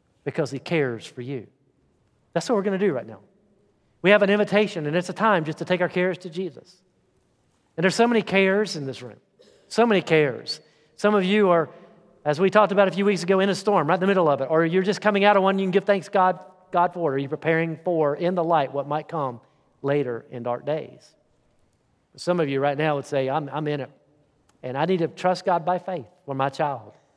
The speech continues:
who's far from God. I need to trust God by faith for my situation, that I will be obedient to him and faithful to him and not worry and become overcome with despair because of what I'm going through. I'm gonna lean on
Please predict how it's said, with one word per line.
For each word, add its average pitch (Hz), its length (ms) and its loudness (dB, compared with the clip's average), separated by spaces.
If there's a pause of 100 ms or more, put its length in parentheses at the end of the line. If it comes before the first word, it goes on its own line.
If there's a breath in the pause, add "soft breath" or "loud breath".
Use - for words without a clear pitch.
(300)
who's 160 140 -2
far 143 240 2
from 147 160 -12
God. 139 300 -4 (180 soft breath)
I 180 80 2
need 196 140 2
to 160 80 -4
trust 165 240 -2
God 170 200 2
by 185 120 2
faith 180 300 -2
for 143 80 -8
my 143 120 -2
situation, 160 640 -6 (440)
that 120 280 -10
I 185 320 2
will 175 480 -2 (200)
be 156 160 -2
obedient 190 540 0
to 185 60 -6
him 156 380 -4 (220 soft breath)
and 139 120 -8
faithful 175 420 -2
to 196 220 -6
him 143 300 -2 (220 loud breath)
and 151 160 -2
not 190 260 2
worry 214 460 2
and 190 120 -4
become 190 320 -4
overcome 180 640 -2 (200 soft breath)
with 156 140 -2
despair 151 560 0
because 131 340 -4
of 127 80 -6
what 135 140 -2
I'm 135 120 -4
going 131 280 -6
through. 123 260 -6 (240 soft breath)
I'm 147 100 -2
gonna 123 200 -8
lean 127 340 -6 (100)
on 127 380 -6